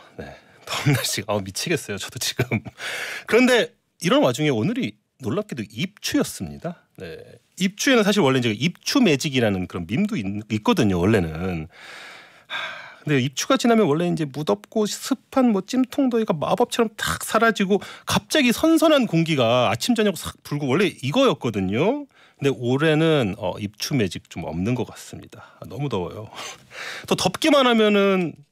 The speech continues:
좋을 텐데 갑자기 소나기가 부분 부분으로 내리고, 하, 뭐 우산 없이 출근했다가는 뭐 갑자기 뭐 폭우를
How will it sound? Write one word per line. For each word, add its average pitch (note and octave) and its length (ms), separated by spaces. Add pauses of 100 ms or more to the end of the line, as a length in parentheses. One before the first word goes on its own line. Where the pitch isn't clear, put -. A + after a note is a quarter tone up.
좋을 E3+ 240
텐데 G2 640
갑자기 G3+ 400
소나기가 A#3 720 (680)
부분 A#3+ 300
부분으로 D#3+ 380
내리고, D#2 460 (120)
하, - 320 (580)
뭐 G#2+ 120
우산 A#2+ 220
없이 F3 180
출근했다가는 F#2 760
뭐 D#2+ 80
갑자기 G2 840
뭐 D#2+ 220
폭우를 F3+ 480